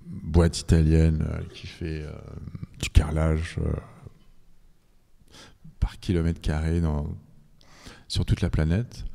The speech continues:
Et donc, euh, <clears throat> on avait, j'ai eu la responsabilité de dessiner une collection complète avec des formats, des couleurs, euh, et,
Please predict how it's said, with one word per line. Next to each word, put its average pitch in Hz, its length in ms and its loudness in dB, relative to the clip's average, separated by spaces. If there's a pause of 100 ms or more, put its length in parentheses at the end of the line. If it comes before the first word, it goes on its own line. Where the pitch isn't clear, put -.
(960)
Et 92 100 -2
donc, 104 420 -2
euh, 90 580 6 (320)
<clears throat> - 1400 8
on 107 220 2
avait, 87 1200 2 (1000)
j'ai - 200 2
eu 98 60 6
la 90 120 4
responsabilité 95 600 0
de 85 40 -4
dessiner 90 320 2
une 90 60 6
collection 85 640 2
complète 82 580 0
avec 76 180 2
des 76 80 -4
formats, 78 460 0
des 85 120 -4
couleurs, 80 580 -4
euh, 87 880 -4
et, 92 300 0